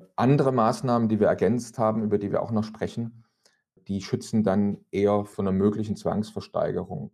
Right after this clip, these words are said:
in die ich eventuell hineingetrieben würde. Zum Grundbuch generell, um das jetzt nicht zu vertiefen, es gibt noch ein Expertenwebinar, das wir anbieten für alle die, die sich für unsere Lösung entscheiden. Da wird es dann noch viel, viel ausführlicher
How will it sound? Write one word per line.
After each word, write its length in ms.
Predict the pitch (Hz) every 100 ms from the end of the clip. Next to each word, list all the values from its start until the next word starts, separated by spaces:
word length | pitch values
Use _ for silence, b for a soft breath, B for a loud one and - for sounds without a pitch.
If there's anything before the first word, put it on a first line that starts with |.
| -
in 100 | -
die 160 | - 95
ich 120 | -
eventuell 420 | - 165 - -
hineingetrieben 760 | 85 - - - - 123 92 117 _ -
würde. 240 | - 110 - B B B B
Zum 180 | - 123
Grundbuch 540 | 123 175 180 196 214
generell, 680 | 220 135 127 117 151 208 208 -
um 180 | - 127
das 160 | 117 120
jetzt 240 | 113 -
nicht 220 | 127 -
zu 80 | 117
vertiefen, 480 | 110 107 165 180 165
es 160 | -
gibt 180 | - -
noch 140 | 120 117
ein 80 |
Expertenwebinar, 1080 | - - - 139 - 147 139 135 135 127 131
das 220 | 131 120
wir 140 | 117 -
anbieten 440 | 113 120 123 117
für 180 | 110 -
alle 180 | 110 110
die, 200 | 110 113
die 140 | 110
sich 180 | 110 107
für 100 | -
unsere 200 | 110 107
Lösung 280 | 104 104 92
entscheiden. 500 | 107 113 117 117 b b b b -
Da 80 | 101
wird 100 | 110
es 120 | 110
dann 120 | 104
noch 100 | 107
viel, 220 | - 139
viel 160 | 123 117
ausführlicher 720 | 117 - 139 143 147 139